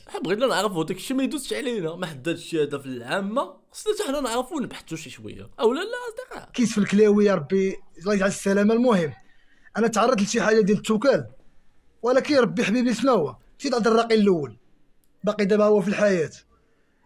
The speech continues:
Speaker 2: قال لي: "التوكال يلا بادي، يلا بادي فيك جديد، يلا بشهر ونص." شكون اللي كان جالس معاك شهر ونص في الدار؟ انا قلت له: "ما تقلد حتى شي واحد." قلت له: "دار شي حاجه الله يخلصو، حنا اصلا ولاد الحرام."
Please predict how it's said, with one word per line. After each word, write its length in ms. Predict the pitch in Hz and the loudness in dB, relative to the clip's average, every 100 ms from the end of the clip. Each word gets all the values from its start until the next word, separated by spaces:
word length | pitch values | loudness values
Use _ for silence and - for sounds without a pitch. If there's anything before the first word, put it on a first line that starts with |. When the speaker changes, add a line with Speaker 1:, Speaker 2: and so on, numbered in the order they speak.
| _ - | _ -2
Speaker 2:
قال 100 | 214 | 2
لي: 120 | 240 | 2
"التوكال 320 | 240 233 240 254 | 2 0 0 4
يلا 240 | 254 262 | 4 6
بادي، 420 | 240 233 214 220 | 4 4 2 2
يلا 180 | 247 262 | 4 4
بادي 220 | 240 226 | 4 2
فيك 100 | 196 | 2
جديد، 380 | 170 170 202 - 175 | 0 0 0 0 0
يلا 180 | 220 | 2
بشهر 300 | 214 220 233 | 2 2 2
ونص." 200 | 190 156 | 2 0
شكون 180 | - 269 | -4 -2
اللي 120 | 240 | 0
كان 60 | 254 | 2
جالس 220 | 233 165 | 2 2
معاك 200 | 185 214 | 0 -2
شهر 220 | - 220 | 0 2
ونص 140 | 214 - | 2 -2
في 60 | |
الدار؟ 340 | 160 135 117 - _ _ _ - | -8 -12 -14 -16 _ _ _ -12
انا 80 | 392 | -8
قلت 160 | 196 226 | -4 0
له: 40 | |
"ما 80 | 208 | 0
تقلد 300 | - 180 165 | 0 -2 -4
حتى 160 | 143 190 | -4 -8
شي 160 | 175 | -6
واحد." 280 | 151 101 104 - - _ _ - - _ _ _ | -6 -8 -12 -20 -20 _ _ -20 -20 _ _ _
قلت 100 | - | -2
له: 100 | 202 | 0
"دار 120 | 185 | 0
شي 140 | - 170 | 0 -2
حاجه 220 | 190 202 | 0 0
الله 160 | 190 | 0
يخلصو، 380 | 180 170 147 123 110 _ _ _ _ _ _ | 0 -4 -8 -12 -20 _ _ _ _ _ _
حنا 240 | - 196 185 | -6 -4 -4
اصلا 320 | - 208 190 | -4 0 0
ولاد 120 | 175 | 0
الحرام." 480 | 131 - 226 233 | -4 -2 0 0